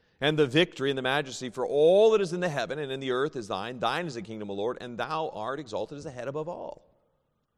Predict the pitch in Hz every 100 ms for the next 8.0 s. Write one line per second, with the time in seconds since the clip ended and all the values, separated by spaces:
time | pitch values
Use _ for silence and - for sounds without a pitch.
0 | _ _ _ _ _ _ _ _ _ _
1 | - 196 190 170 - - _ _ _ -
2 | 151 160 127 - 160 156 185 208 107 113
3 | 127 175 185 110 135 165 170 190 160 180
4 | 233 - - 226 214 185 196 190 156 160
5 | 202 196 160 151 160 156 147 139 117 104
6 | - _ _ _ _ - 170 170 170 180
7 | 202 214 208 208 202 220 - - - -